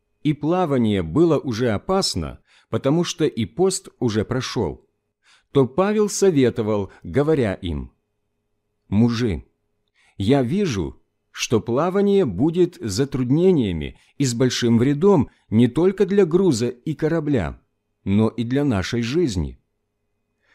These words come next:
Но сотник более доверял кормчему и начальнику корабля, нежели словам Павла.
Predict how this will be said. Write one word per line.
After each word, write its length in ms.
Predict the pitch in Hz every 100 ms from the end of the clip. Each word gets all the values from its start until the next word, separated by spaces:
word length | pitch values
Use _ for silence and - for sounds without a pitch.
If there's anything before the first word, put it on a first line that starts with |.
| _ _ _ _ _
Но 200 | 101 120
сотник 640 | 156 - 240 240 226 185 107
более 440 | 95 190 214 214
доверял 560 | 160 156 160 185 185 175
кормчему 920 | - 180 175 127 - 98 78 73 -
и 80 | 127
начальнику 640 | 131 117 143 151 143 135
корабля, 680 | 117 127 110 127 180 120 - _ _ -
нежели 560 | 98 117 190 185 196
словам 500 | 190 - 120 107 131
Павла. 580 | 135 110 95 78 69 65